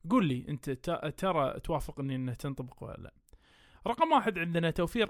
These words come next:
أنسب المعدات، وليس بالضرورة الأفضل إذا كانت الأغلى. ليش؟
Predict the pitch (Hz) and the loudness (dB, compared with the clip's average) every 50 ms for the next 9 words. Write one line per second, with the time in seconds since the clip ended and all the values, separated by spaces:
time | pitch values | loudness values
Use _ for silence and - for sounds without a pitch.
0 | - - 185 233 277 285 269 - - 285 269 262 277 262 262 277 262 202 220 202 | 0 0 2 2 2 2 2 0 0 0 0 2 2 2 4 2 2 2 0 -4
1 | 185 170 185 185 185 185 185 - 185 - - 165 160 170 170 175 202 240 294 285 | -2 2 6 8 8 8 6 2 -2 -6 -4 0 2 4 6 6 6 6 6 4
2 | 254 - - 240 220 180 175 196 - - - - - 170 170 175 175 180 202 214 | 2 4 6 6 6 6 2 0 -2 -4 -12 -10 -2 2 4 4 6 6 6 6
3 | 202 185 170 156 139 131 127 127 131 - - 170 226 233 - - 190 180 196 220 | 6 6 6 4 4 4 2 2 0 -2 -2 -2 -2 -2 -4 -6 -4 -2 0 0
4 | 269 311 349 370 - _ _ _ _ _ - 147 143 143 135 131 - 139 131 143 | 0 0 -2 -6 -10 _ _ _ _ _ -4 -2 0 0 -2 -2 -2 -4 -2 -2
5 | 151 147 - 156 - - - 202 - 135 120 110 120 - _ _ _ - 147 185 | -4 -4 -4 -4 -4 -4 -4 -4 -4 -4 -6 -6 -8 -12 _ _ _ -4 -2 0
6 | 247 226 185 208 - | 2 2 2 0 -2